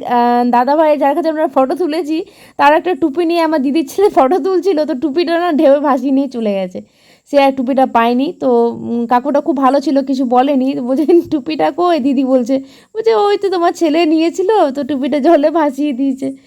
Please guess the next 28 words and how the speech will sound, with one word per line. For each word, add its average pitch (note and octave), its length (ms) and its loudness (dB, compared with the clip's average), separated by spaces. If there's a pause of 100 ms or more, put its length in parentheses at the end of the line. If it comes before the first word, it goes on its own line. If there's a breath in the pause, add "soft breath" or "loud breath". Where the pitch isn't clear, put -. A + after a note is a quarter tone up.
(300 loud breath)
যাই D#4+ 200 4
হোক F4 180 -4
বন্ধুরা, D4 360 0
তো E4 100 -4
দেখো C4+ 320 0
এবার D4 260 0
আমরা C#4+ 280 0
দীঘায় C4+ 320 2
স্নান C4+ 360 0
করে C#4 220 2
এবার D4 160 4
ভাবছি B3 280 -2
যাবো, B3 460 0 (200)
যাবো A#3+ 320 0 (120)
ঠিক F#4 180 -2
করছি E4+ 380 -2
বাড়ি, C4+ 360 0 (380 loud breath)
মানে A3+ 280 0
আমাদের A#3+ 300 0
রুমে, D4 280 2
কিন্তু C#4 180 0
আবার C4+ 400 2
সেই D#4+ 160 -6
ঢেউয়ের C#4 220 0
মধ্যে C4+ 240 0
চলে A#3+ 220 0
আসছে, A3 280 -4
মানে A#3+ 200 -2